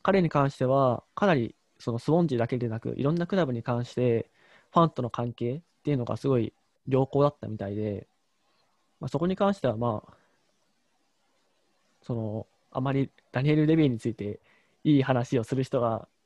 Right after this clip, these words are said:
あまり多くないのが、まあ、スパーズの評価してるかはともかく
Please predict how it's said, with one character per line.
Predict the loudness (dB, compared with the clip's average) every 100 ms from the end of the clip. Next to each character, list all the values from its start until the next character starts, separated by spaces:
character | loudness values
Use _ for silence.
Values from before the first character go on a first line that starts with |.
| _
あ | -4
ま | 2
り | 2
多 | 2
く | 0
な | -2
い | -2 -6 -12 _ _ _ _ _ _ _ _ _ -6
の | -2
が、 | -2 -4 -8 -14 _
ま | -6
あ、 |
ス | -2
パ | 0 2
ー |
ズ | 0
の | -4 -8 -10 _ _ _ _ _ _ _ _
評 | 2 4
価 | 4
し |
て | 2
る | 2
か | 2
は |
と | 2
も | -2
か | -2
く | -4 -2 -2